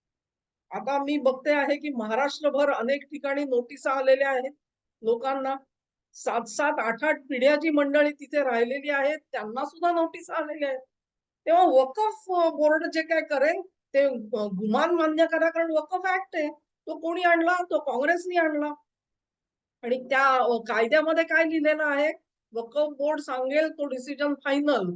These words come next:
तुम्ही बोर्डासमोर जा, बोर्डामध्ये कोण बसलेले आहे?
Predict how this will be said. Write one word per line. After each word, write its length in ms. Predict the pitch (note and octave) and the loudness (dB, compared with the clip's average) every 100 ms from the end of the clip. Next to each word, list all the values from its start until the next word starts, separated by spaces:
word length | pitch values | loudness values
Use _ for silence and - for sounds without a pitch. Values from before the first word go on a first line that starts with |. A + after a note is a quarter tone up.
| - - _ | -8 -20 _
तुम्ही 400 | B3 B3+ D#4+ F#4 F4+ | -6 0 0 0 -4
बोर्डासमोर 1040 | A#3+ A#3+ G#3+ B3 C4+ D4 F4+ F4 E4 E4+ | -10 -6 4 6 6 4 2 2 2 2
जा, 280 | D4 D4 G3 | 2 0 0
बोर्डामध्ये 680 | F#3 G3+ A3+ B3+ D4 D4+ D#4 | -4 -2 0 0 0 0 -4
कोण 220 | D#4 D#4 D4+ | -4 -6 -4
बसलेले 400 | D4+ D4+ D4+ D4+ | -4 -2 -4 -2
आहे? 160 | D#4+ | -6